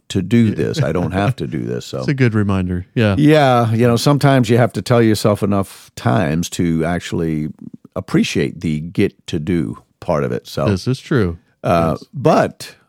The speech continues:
Speaker 1: boy, that's, that's a stunning title that you just read about
Speaker 2: Mm.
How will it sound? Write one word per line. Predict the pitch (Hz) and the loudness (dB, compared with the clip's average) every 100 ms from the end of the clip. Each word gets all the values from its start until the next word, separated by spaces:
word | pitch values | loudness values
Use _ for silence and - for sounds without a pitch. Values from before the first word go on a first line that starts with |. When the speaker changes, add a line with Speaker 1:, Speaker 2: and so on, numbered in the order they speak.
| _ _ _ _ _ _ _ _ - | _ _ _ _ _ _ _ _ -2
Speaker 1:
boy, | 147 135 | 4 4
that's, | 113 139 - - - | 4 2 -2 -12 -12
that's | - 117 - | -4 -2 -2
a | 90 | -4
stunning | - - 156 170 107 78 73 _ _ _ _ _ - | -4 0 2 4 2 0 -6 _ _ _ _ _ -2
title | 113 107 71 69 107 | 0 2 -2 -6 -8
that | 90 85 95 | -6 -4 -4
you | |
just | 80 90 - | -4 -4 -2
read | 92 85 67 - | -2 -2 -4 -10
about | - 107 85 | -6 -2 -2
Speaker 2:
Mm. | 80 | -4